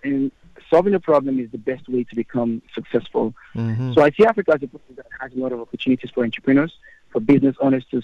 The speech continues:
Speaker 1: you know, to come in and solve problems and generate revenue and also, you know, get people employed.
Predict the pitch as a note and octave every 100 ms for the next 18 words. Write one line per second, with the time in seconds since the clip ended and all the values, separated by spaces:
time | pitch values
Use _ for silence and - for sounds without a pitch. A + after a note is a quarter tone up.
0 | - - B2+ A#2 - - D#3 F#3 G3+ -
1 | _ - _ _ C3+ B2+ D#3+ E3 - F3+
2 | D#3+ D#3+ D3+ - C#3 C#3 C3 C3 C3+ -
3 | C#3 C#3 C#3+ D3 D3 C3 B2+ - C3+ C3+
4 | C3 B2+ A#2+ B2+ - C3 B2+ B2 A2+ C3+
5 | B2+